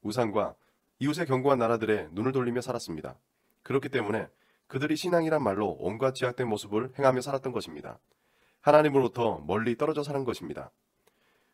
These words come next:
우리는 주님의 시선을 의식하며 살아야 합니다. 그렇지 않으면 타락할 수밖에 없습니다. 항상 주님의 시선을 기억하십시오. 최후의 순간 우리는 우리가 행한 대로 갚아주실 것입니다.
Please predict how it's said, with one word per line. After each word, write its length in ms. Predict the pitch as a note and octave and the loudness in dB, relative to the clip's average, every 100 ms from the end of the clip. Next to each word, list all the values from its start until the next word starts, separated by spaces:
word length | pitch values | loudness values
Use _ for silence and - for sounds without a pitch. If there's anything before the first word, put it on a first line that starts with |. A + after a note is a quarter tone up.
| _ _ | _ _
우리는 360 | B2+ D3 C#3 A#2+ | 2 6 6 6
주님의 360 | C3+ C#3 C#3+ | 0 2 2
시선을 320 | C#3 C3+ B2+ | 0 -2 0
의식하며 420 | A#2 A2+ - A#2 A2 | 0 -2 -4 -2 -2
살아야 240 | C3+ C3 | -2 -4
합니다. 400 | G2 F2 F2 D#2 _ _ _ _ _ _ | -4 -4 -6 -8 _ _ _ _ _ _
그렇지 280 | - C3+ C3+ | 0 2 4
않으면 280 | B2 A2+ A2+ | 2 4 0
타락할 320 | A2 D3 C#3 | 0 0 2
수밖에 320 | C3 B2 A#2+ | 0 -2 -2
없습니다. 500 | G2+ - F#2+ E2+ D#2+ - _ _ _ _ - | -4 -4 -6 -8 -8 -14 _ _ _ _ 0
항상 280 | D3+ D3+ | 2 2
주님의 300 | D3 B2+ C3 | 0 0 0
시선을 320 | C3+ C3+ A#2+ A2+ | -2 0 -2 0
기억하십시오. 640 | A#2+ A2+ F2+ - F2+ D2+ _ - _ _ _ - | 0 0 -4 -8 -8 -8 _ -20 _ _ _ -2
최후의 380 | E3 D#3+ D3+ | 2 4 4
순간 420 | C3 B2+ A#2 G#2 G2 _ - | 2 0 0 0 -6 _ -2
우리는 380 | A2 B2 A2+ - _ _ | 2 2 2 -4 _ _
우리가 260 | A#2 C#3+ D3+ | -2 2 4
행한 240 | E3 D#3+ | 4 2
대로 340 | C#3 B2+ A2+ - _ _ | 2 2 0 -4 _ _
갚아주실 480 | - G#2+ C3 C#3 B2 | -6 -2 0 -2 -4
것입니다. 480 | - - D#2 D#2+ D2+ | -6 -6 -8 -10 -12